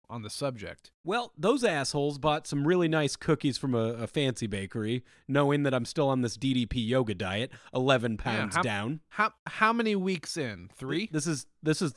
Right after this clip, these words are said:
Speaker 2: week three. I'm down eleven pounds, still haven't had sugar. And
Speaker 1: See, I knew they were gonna do this. I knew they were gonna tempt you with those cookies, and I'm, I think that's hilarious.
Speaker 2: Yeah, they're, I like them. If you guys should check out the Best There Ever Was podcast.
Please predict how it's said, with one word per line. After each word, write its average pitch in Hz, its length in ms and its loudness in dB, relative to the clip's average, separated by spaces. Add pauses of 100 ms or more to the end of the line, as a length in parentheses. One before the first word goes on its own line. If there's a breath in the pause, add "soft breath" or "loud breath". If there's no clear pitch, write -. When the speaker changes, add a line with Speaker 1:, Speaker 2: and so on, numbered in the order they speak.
Speaker 2:
week 170 300 2
three. 180 400 2
I'm 143 140 0
down 143 260 4
eleven 151 400 2
pounds, 131 420 0
still - 480 -2
haven't 160 200 2
had 147 180 -2
sugar. 131 420 -2 (460 soft breath)
And 127 440 -2
Speaker 1:
See, 202 240 2
I 214 180 8
knew 247 120 4
they 196 160 6
were 165 80 4
gonna 143 220 -2
do 127 180 -4
this. 90 240 -8
I 160 100 2
knew 170 280 2
they 151 120 4
were 139 120 -2
gonna 120 160 -8
tempt 120 260 -10
you 120 80 -6
with 113 140 -8
those 110 160 -8
cookies, 123 400 -8
and 151 100 -6
I'm, 185 260 -6
I 285 520 -10 (100)
think 359 180 -12
that's 349 220 -10
hilarious. 330 640 -6 (280)
Speaker 2:
Yeah, 147 180 -2
they're, 147 300 2 (280)
I 226 100 4
like 131 300 -2
them. 90 300 -10 (160)
If 147 240 -8
you 214 60 -4
guys 208 200 6
should 151 180 -4
check 143 240 0
out 123 120 0
the 127 80 -6
Best 120 240 -4
There 123 100 0
Ever 104 160 -2
Was 98 280 -4
podcast. 107 560 -6